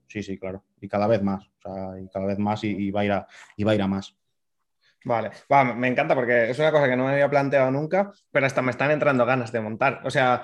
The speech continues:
Speaker 2: entiendo el ejemplo de la huevera, vale, o sea, básicamente, sé que
Speaker 1: Sí.
Speaker 2: todavía no hemos entrado en la pregunta de cuánto dinero hace falta, pero bueno, para seguir con esto. O sea,
Speaker 1: Pero es que
Speaker 2: imagínate
Speaker 1: no
Speaker 2: que yo, por ejemplo, me voy a comprar algo en Amazon, ¿no?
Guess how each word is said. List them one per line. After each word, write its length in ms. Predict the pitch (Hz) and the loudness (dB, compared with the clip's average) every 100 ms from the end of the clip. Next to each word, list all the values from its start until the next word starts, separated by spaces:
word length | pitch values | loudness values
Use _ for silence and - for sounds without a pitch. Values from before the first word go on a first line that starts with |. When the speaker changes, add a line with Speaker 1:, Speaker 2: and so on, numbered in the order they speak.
| - | -6
Speaker 2:
entiendo 460 | - 135 131 143 156 | 0 0 2 0 0
el 80 | 156 | 0
ejemplo 320 | 139 151 143 | 0 0 2
de 60 | 139 | 4
la 100 | 135 | 4
huevera, 320 | 131 135 139 | 4 4 2
vale, 220 | 117 110 | 2 -2
o 20 | |
sea, 180 | - 113 | -2 -2
básicamente, 680 | 131 190 202 127 101 71 - _ _ _ - | 0 0 0 -2 -4 -14 -20 _ _ _ -6
sé 200 | - 165 | 0 2
que 120 | 196 | 4
Speaker 1:
Sí. 60 | 170 | 4
Speaker 2:
todavía 260 | 160 156 | 4 4
no 80 | 156 | 2
hemos 100 | 147 | 2
entrado 220 | 143 143 | 2 2
en 80 | 139 | 4
la 100 | 135 | 2
pregunta 400 | 131 131 135 131 | 2 2 2 2
de 140 | 131 | 2
cuánto 220 | 131 123 127 | 2 0 2
dinero 180 | 131 | 0
hace 100 | 127 | 0
falta, 300 | 123 139 147 | 0 0 0
pero 120 | 117 110 | -2 0
bueno, 220 | 110 104 | -2 -2
para 240 | 104 101 | 0 0
seguir 280 | 101 107 110 | -2 -4 -4
con 160 | 117 104 | -6 -6
esto. 240 | 92 - | -8 -16
O 60 | - _ - - - | -20 _ -20 -20 -2
sea, 280 | 143 139 | 2 4
Speaker 1:
Pero 140 | 113 123 | 2 -2
es 40 | |
que 80 | 156 | 0
Speaker 2:
imagínate 540 | 147 135 180 196 196 | -2 0 2 0 0
Speaker 1:
no 40 | 175 | -4
Speaker 2:
que 180 | 170 151 | -4 -2
yo, 360 | 180 220 254 | 0 0 -2
por 140 | 156 147 | -4 -6
ejemplo, 420 | 127 151 160 196 | -2 -4 0 0
me 100 | 165 | 2
voy 120 | 143 | 2
a 100 | 160 | 0
comprar 300 | 165 156 156 | 0 0 2
algo 220 | 151 143 | 2 2
en 80 | 143 | 0
Amazon, 420 | 160 180 180 196 | 0 -2 0 0
¿no? 160 | 156 | 0